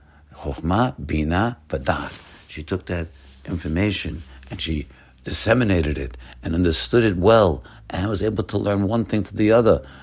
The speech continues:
And that's Esther, Esther, <clears throat> our Esther. And you have to know, Esther, the word Esther is Hester. Hester means hidden. And the whole idea of the Megillah is to see Hashem is hidden all the time,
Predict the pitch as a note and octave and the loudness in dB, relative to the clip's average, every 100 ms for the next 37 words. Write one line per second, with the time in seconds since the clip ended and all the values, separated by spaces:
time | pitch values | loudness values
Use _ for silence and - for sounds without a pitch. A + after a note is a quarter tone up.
0 | - - D#2+ - - - - E2 E2+ - | -18 -8 -6 -6 -6 -8 -6 -6 -6 -6
1 | D#2+ - E2+ F2 E2 - - - - - | -6 -4 -4 -4 -6 -10 -20 -20 -16 -2
2 | A#2+ A#2 E2 - - G#2 F#2 E2 - D2+ | 4 4 2 -4 0 2 4 2 0 -2
3 | C2+ - - - - F2+ F2 D#2+ - _ | -2 -6 -20 -20 -8 -2 0 0 -4 _
4 | _ _ _ _ - - F#2 - F#2 - | _ _ _ _ -20 -6 -4 -2 -2 0
5 | - - G#2+ B2+ A#2 F#2+ - - - - | 0 0 2 4 2 0 -8 -20 -20 -12
6 | - G#2 G2 F2+ G2 G2 F2 - F#2+ F2+ | 0 2 2 0 2 2 2 2 4 4
7 | - A2 G#2+ F#2+ C#2+ - - _ _ - | 6 8 10 8 4 -4 -18 _ _ -4
8 | E2 D#2 - G#2+ A2 F#2+ F#2+ D2+ - G2 | 0 0 2 4 4 4 2 0 2 4
9 | E2+ C2+ G#1+ - - - - C#2 B1 C#2+ | 4 2 -6 -14 -20 -20 -12 -8 -6 -2
10 | F#2 A2 A2+ A#2+ A#2 G2 G2 F2+ G2+ G2 | 2 4 4 4 4 2 2 2 2 2
11 | F#2 F#2 F2+ F2+ F#2 F2 D#2+ D2 D#2 D2 | 0 0 0 0 0 -4 -6 -6 -4 -4
12 | - E2+ E2+ C2 - G2 F#2 F2+ E2+ - | -4 -2 -2 -2 0 2 4 4 2 0
13 | F#2 F#2+ E2+ | 0 0 -2